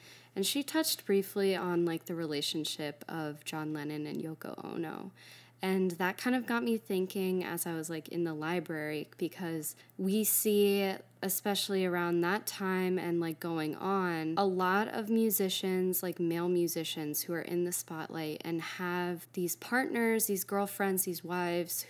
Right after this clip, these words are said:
who are not what society, like, wants them to be or even thinks they want them to be. They blame every bad thing that ever happens to the man musician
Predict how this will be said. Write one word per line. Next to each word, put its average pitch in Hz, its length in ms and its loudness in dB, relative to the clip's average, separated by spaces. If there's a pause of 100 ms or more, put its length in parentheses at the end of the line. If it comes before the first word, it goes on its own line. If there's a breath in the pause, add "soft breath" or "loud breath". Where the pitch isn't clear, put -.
(120)
who 170 580 2 (140)
are 196 220 4
not 208 640 2 (140)
what 202 440 0
society, 185 720 4
like, 170 240 0
wants 151 300 0
them 175 240 0
to 208 160 0
be 233 420 2 (140)
or 196 160 2
even 185 280 2
thinks 180 400 0
they 214 160 2
want 214 280 0
them 220 160 0
to 220 160 -4
be. 233 360 4 (320 soft breath)
They 196 600 4
blame 214 720 2
every 220 800 4
bad 185 440 0
thing 190 300 0
that 180 180 -2
ever 180 260 -2
happens 180 720 -2 (180)
to 180 360 0
the 170 160 -4
man 175 640 0
musician 170 840 -2